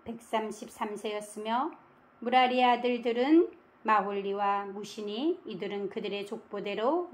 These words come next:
레위의 족장이요. 아므람은 그들의 아버지의 누이 요게벳을 아내로 맞이하였고, 그는 아론과 모세를 낳았으며, 아므람의 나이는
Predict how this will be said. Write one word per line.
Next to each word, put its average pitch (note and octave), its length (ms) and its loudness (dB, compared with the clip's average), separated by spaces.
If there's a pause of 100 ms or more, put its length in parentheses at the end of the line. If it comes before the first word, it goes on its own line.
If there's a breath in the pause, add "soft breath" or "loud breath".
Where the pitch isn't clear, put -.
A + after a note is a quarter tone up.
레위의 A3 480 0
족장이요. G3 680 -6 (680 soft breath)
아므람은 B3+ 720 4
그들의 B3 320 4
아버지의 A#3+ 600 4
누이 C4 600 0
요게벳을 G#3 880 -4
아내로 G#3 340 -4
맞이하였고, G3+ 1000 -2 (1500)
그는 C4+ 320 2
아론과 B3+ 500 6
모세를 B3 460 2
낳았으며, A#3+ 960 2
아므람의 G#3+ 760 0
나이는 G#3+ 640 -2